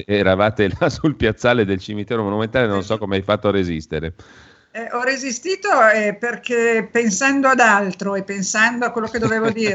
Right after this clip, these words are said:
Speaker 1: alle persone che erano venute lì ad ascoltarmi e alla bellezza di quel luogo, so-, ho resistito. E poi andavamo a caccia di ombre, quindi stavamo sotto gli alberi,
Speaker 2: <laughs>
Speaker 1: cercavamo gli angolini ombrosi, non ci fermavamo mai al sole,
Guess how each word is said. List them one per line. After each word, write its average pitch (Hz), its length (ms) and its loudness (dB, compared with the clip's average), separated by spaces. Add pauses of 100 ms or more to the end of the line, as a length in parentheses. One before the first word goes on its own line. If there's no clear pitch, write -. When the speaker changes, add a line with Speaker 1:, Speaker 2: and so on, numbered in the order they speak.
Speaker 1:
alle 180 160 0
persone 226 420 -6
che 240 60 -4
erano 220 240 0
venute 220 300 0
lì 220 100 2
ad 226 80 2
ascoltarmi 202 920 2 (340)
e 196 120 -4
alla 202 120 2
bellezza 233 440 2
di 208 120 2
quel 262 180 0
luogo, 254 640 6
so-, 226 120 -6
ho 226 140 2
resistito. 202 500 -4
E 214 80 -2
poi 285 240 2
andavamo 226 460 2
a 220 40 -2
caccia 233 300 -2
di 202 140 -2
ombre, 180 500 -2
quindi 220 240 0
stavamo 196 360 0
sotto 202 280 -6
gli 202 80 -6
alberi, 185 560 0 (160)
Speaker 2:
<laughs> - 160 -20
Speaker 1:
cercavamo 208 560 0
gli 202 80 -4
angolini 208 460 0
ombrosi, 196 760 0
non 220 200 2
ci 214 120 -2
fermavamo 196 520 2
mai 190 160 2
al 190 100 0
sole, 196 520 -2